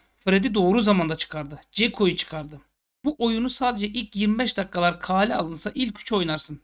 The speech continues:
Çünkü sonuçlandırıcı oyuncular var. Altı oyuncu neden oynamadı Başakşehir'de?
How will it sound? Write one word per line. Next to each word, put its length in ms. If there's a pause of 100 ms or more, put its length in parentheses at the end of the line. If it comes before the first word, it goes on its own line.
Çünkü 240
sonuçlandırıcı 720
oyuncular 460
var. 300 (1000)
Altı 340
oyuncu 480
neden 280
oynamadı 440
Başakşehir'de? 800